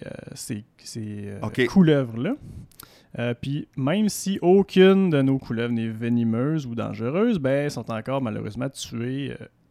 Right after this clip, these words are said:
Speaker 1: intentionnellement par les gens, juste parce que les gens les trouvent pas belles, malheureusement.
Speaker 2: Ah ouais, c'est une question d'esthétique. Je-, j'espère que c'est parce que vous avez peur, là. J'espère que c'est ça au moins, mais arrêtez de faire ça.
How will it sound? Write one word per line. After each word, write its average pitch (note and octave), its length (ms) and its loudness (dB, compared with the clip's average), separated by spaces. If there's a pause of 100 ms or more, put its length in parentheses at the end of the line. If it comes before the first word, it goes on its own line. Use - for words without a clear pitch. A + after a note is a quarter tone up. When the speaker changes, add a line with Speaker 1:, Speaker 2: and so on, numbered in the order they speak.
Speaker 1:
intentionnellement D#3 760 2
par C3+ 140 0
les G#2+ 160 -2
gens, D3+ 440 -6 (260)
juste C3 320 -8 (100)
parce - 280 -12
que - 120 -12
les G#2 120 -10
gens A#2+ 100 -10
les C3+ 80 -8
trouvent A2+ 220 -16
pas B2+ 220 -6
belles, A2+ 300 -10 (220)
malheureusement. B2 540 -4 (540)
Speaker 2:
Ah B2+ 120 0
ouais, F3+ 120 -2
c'est - 100 -6
une A#2+ 80 -2
question C3 320 -2
d'esthétique. C#3 800 -4 (100)
Je-, - 180 -2
j'espère - 580 4
que A#2+ 120 4
c'est - 140 -4
parce A2+ 200 2
que A#2+ 100 0
vous G2+ 220 0
avez G2 220 2
peur, G#2+ 360 6
là. F2 140 -6
J'espère G#2 600 4
que - 60 -14
c'est G2 160 -4
ça - 160 -2
au G#2+ 100 4
moins, A2 240 0
mais G#2+ 100 2
arrêtez A2+ 500 -2
de G2+ 100 -18
faire - 200 -4
ça. - 120 -16